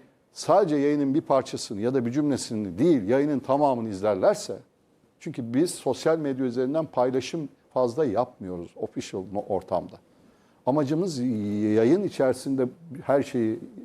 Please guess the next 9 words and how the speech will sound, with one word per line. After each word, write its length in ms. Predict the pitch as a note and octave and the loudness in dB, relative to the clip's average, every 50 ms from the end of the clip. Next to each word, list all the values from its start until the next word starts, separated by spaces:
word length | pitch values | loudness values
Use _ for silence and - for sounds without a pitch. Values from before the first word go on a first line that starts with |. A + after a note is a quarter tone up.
| - - - C3+ - - - _ _ _ _ _ _ _ _ - | -10 -8 -6 -6 -8 -8 -10 _ _ _ _ _ _ _ _ 2
adil, 480 | A#2+ B2 B2+ B2 A2+ C3+ D#3+ D#3+ C#3 | 4 4 4 4 2 0 0 0 2
rasyonel 540 | A2+ B2 C3+ - - - B2+ B2 C3+ C#3+ C#3 | 2 2 0 0 -2 -2 -2 0 0 0 2
ve 80 | C3+ A#2+ | 0 0
etik 240 | A2+ - F3 - - | 0 -2 -6 -10 -10
bir 40 | |
şekilde 340 | B2 - A#2+ - C3 A#2+ D3 | -8 -6 -6 -4 -4 -2 -2
izleyicilerimize 800 | D3 A2+ G#2 A#2+ A#2+ A2+ G#2+ A2 A#2 A#2 A2+ A2+ A2 C3+ D3 C#3+ - - | -2 0 2 2 2 2 2 2 2 2 2 2 2 2 0 0 0 -2
anlatmak, 640 | A#2+ A2 A2 A2 A2 - - - C#3 B2+ - - - | -2 0 0 0 -2 -2 0 0 0 0 -2 -4 -6
anlatabilmek. 640 | A2 G#2+ G2+ - - G#2+ G2+ A2+ A2 B2+ C#3 C3+ | -6 -6 -4 -4 -4 -4 -4 -2 0 0 0 -2